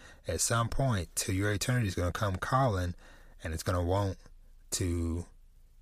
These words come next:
take back what it gave you. So, yeah. But yeah, To Your Eternity, another good batch of episodes, and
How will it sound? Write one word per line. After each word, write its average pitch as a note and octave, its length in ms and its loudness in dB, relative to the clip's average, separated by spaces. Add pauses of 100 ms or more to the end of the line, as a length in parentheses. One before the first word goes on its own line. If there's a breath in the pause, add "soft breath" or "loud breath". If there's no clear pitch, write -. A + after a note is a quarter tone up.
(320)
take F2+ 320 0
back G#2 340 0
what F2+ 120 0
it E2 140 -4
gave G#2+ 360 0
you. D#2+ 280 -2 (400 soft breath)
So, D2+ 440 -4 (280)
yeah. F#2 160 -4 (280)
But A#2 120 8
yeah, - 60 6 (140)
To - 120 2
Your D3 160 6
Eternity, A#2+ 500 0 (720 loud breath)
another A2+ 520 4 (240 loud breath)
good G2+ 220 0
batch G2+ 180 0
of G2 80 0
episodes, G2 800 -4
and F2 680 -4